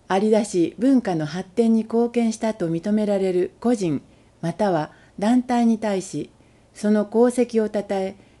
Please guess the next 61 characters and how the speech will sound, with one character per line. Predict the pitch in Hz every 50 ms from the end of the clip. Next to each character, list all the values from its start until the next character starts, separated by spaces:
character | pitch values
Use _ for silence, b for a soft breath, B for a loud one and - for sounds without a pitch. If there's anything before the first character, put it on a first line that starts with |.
| b b
市 | - 277 254
長 | - 254 220 190 170
が | 156 151 - - - -
表 | 170 185 214
彰 | 214 214 233 220 208
す | - 214
る | 196 202
も | 202 196 190
の | 185 180 175
で、 | 151 143 - - _ b b b b b b b b b b
有 | 170 180 190 196
田 | 208 202 202
市 | - 180
に | 165 160 160
お | 160 160
け | - 175 165
る | 165 165 165 170 - _ _ _
地 | - - 226 254 269
域 | - 269 262
文 | 240 269 262 233
化 | 226 190 165
の | 156 139 -
向 | - 175 190 202 190
上 | 190 185 185 175
と | - 180 165
振 | - - 190 214 233 226
興 | - 226 214 208 202 196
を | 185
図 | - 190 - 247 262
る | 233 226
こ | - 185 170
と | - 165 147
を | 139 139
目 | 139 139 135 - 185
的 | - 180 170 - 170 160
に、 | 156 156 - b b b b b b b b b b
平 | 208 220 220
成 | 214 - 226 214 202
五 | 196 208 214
年 | 226 240 247 233 226
に | 226 202
制 | - 214 208 202
定 | 202 - 196 190
さ | 185 190 175
れ、 | 175 175 175 - b b b b b b b b b b b b
今 | - 220 233 233 208
回 | 214 185 180 175
で | 160 170 170 175 b b b b b
三 | - - 269 277 247 202
十 | 180 175 170
二 | 180 190 -
回 | 247 262 269 262
目 | 262 254
の | 214 185 -
表 | - - - 170
彰 | 175 180 - 180 165
と | 165 165 160
な | 160 156 151
り | 151 147
ま | 143 143 165
す。 | - -